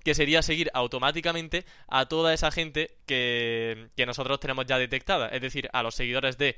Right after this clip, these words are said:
Apple, a los seguidores de revistas, por ejemplo, que hablen sobre Apple, sobre iPhone, y en este caso, seguir a todos de una manera masiva. ¿Cómo lo conseguimos? Pues existe una extensión para Chrome gratuita que se llama,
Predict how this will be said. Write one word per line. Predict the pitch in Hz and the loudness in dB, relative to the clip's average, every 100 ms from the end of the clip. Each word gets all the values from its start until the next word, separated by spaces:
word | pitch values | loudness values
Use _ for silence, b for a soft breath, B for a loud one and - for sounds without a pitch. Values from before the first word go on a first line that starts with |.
| b b | b b
Apple, | 143 143 156 175 135 | 2 4 2 0 0
a | 123 | 0
los | 117 - | -2 -6
seguidores | - 120 117 127 | -6 -4 -2 -2
de | 131 131 | -2 -2
revistas, | 120 113 117 131 | -2 -6 -6 -6
por | 131 | -4
ejemplo, | 123 127 120 123 | -6 -6 -6 -4
que | |
hablen | 123 120 120 | -4 -4 -6
sobre | 123 123 135 | -4 2 2
Apple, | 147 156 | 2 -2
sobre | 147 120 120 | -2 -2 0
iPhone, | 143 165 185 B B B B - | 0 -4 -10 B B B B -6
y | 143 131 | 0 4
en | 127 127 | 4 2
este | 131 139 | 0 2
caso, | 139 160 185 b b _ 139 | 2 0 -2 b b _ -10
seguir | - 135 151 - | -2 0 0 2
a | 139 | 2
todos | 147 165 | 2 0
de | 151 | 0
una | 151 | 0
manera | 147 165 | 0 0
masiva. | 147 123 143 110 107 - - - | -2 -2 -2 -4 -8 -16 -20 -2
¿Cómo | 185 180 | 2 2
lo | 180 | 2
conseguimos? | 175 165 180 165 117 | -2 -2 -2 0 -4
Pues | - 120 | -2 -2
existe | 135 165 | 0 -2
una | 175 | -2
extensión | 170 170 160 165 | -2 -6 -6 -4
para | 147 127 | -2 -2
Chrome | 123 156 151 | -2 -4 -4
gratuita | 147 131 139 156 147 - B B B | 0 0 0 -2 -2 -4 B B B
que | 175 | 0
se | 170 | 2
llama, | 170 165 185 | 0 0 -2